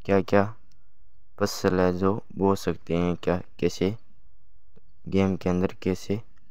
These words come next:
ला सकते हैं, वो हम आपको आज बताएंगे। और वीडियो को लाइक, शेयर, कमेंट ज़रूर करना, वीडियो को अंत तक ज़रूर देखना। एक,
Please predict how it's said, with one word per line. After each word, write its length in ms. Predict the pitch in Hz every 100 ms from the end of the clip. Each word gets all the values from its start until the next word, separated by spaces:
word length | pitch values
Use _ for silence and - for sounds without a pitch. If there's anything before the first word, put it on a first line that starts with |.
| - 90
ला 140 | 95
सकते 400 | - 80 - -
हैं, 240 | 87 85 - - - - - - - - -
वो 120 | 90
हम 200 | 92 92 - - - -
आपको 400 | 87 87 - 82
आज 340 | 85 90 - - - -
बताएंगे। 680 | - 87 90 92 87 90 - - - - - - - - -
और 160 | 90
वीडियो 440 | 69 90 95 101 95
को 240 | - 95
लाइक, 320 | 87 85 87
शेयर, 320 | - - 80 -
कमेंट 320 | - 92 90 87
ज़रूर 320 | 90 92 92
करना, 340 | - 92 92 92 - - - - - -
वीडियो 340 | - 95 98 95
को 320 | - 95 90 - - - - - - - - -
अंत 160 | - 104 -
तक 220 | - 95 -
ज़रूर 340 | 92 95 95
देखना। 520 | 95 92 87 90 92 - - - - - - - - - - -
एक, 180 | 85